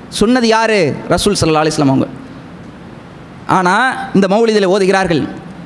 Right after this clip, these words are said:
எப்படி? "அக்ஸம்து ஃபீ நஸ்ரி", எனக்கு நீங்கள் உதவி செய்யுங்கள், எனக்கு நீங்கள் உதவி புரிய வேண்டும். "அக்ஸம்து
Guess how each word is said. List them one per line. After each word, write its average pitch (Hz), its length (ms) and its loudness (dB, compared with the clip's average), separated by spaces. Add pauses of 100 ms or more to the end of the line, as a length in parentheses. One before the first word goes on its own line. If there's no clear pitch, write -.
(300)
எப்படி? 214 500 2 (600)
"அக்ஸம்து 202 640 0
ஃபீ 185 200 2
நஸ்ரி", 285 580 0 (100)
எனக்கு 240 360 2
நீங்கள் 220 600 0
உதவி 254 320 4
செய்யுங்கள், 240 600 2 (400)
எனக்கு 240 280 2
நீங்கள் 254 200 4
உதவி 277 300 4
புரிய 277 240 2
வேண்டும். 285 640 2 (480)
"அக்ஸம்து 247 880 2